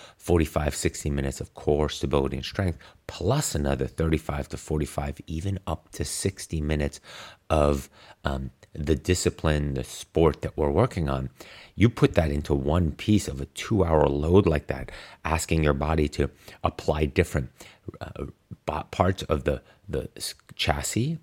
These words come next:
of the core, of muscle groups,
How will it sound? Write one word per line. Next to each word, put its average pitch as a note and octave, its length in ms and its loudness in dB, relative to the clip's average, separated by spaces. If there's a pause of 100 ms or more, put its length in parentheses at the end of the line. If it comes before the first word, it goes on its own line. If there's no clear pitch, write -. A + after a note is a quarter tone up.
(140)
of C#2 140 -8
the C2+ 100 -4
core, G2+ 560 2 (320)
of C#2 160 -4
muscle F#2+ 380 2
groups, C3 640 0